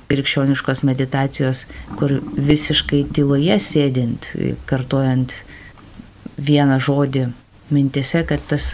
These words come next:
žodis padėtų būti čia ir dabar.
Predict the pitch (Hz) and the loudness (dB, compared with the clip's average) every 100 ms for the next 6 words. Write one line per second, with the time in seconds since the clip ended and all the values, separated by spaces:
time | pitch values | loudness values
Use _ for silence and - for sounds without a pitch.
0 | - 151 156 160 143 - - - - - | -6 -2 0 2 0 -4 -10 -20 -20 -20
1 | - 151 151 170 170 160 151 151 - - | 0 4 6 6 6 4 4 2 -10 -20
2 | - - 151 151 165 151 151 180 220 233 | -12 0 4 6 6 6 4 2 4 2
3 | - - - - - 185 175 175 160 160 | -4 -16 -16 -8 0 4 6 4 4 4
4 | 156 147 | 4 4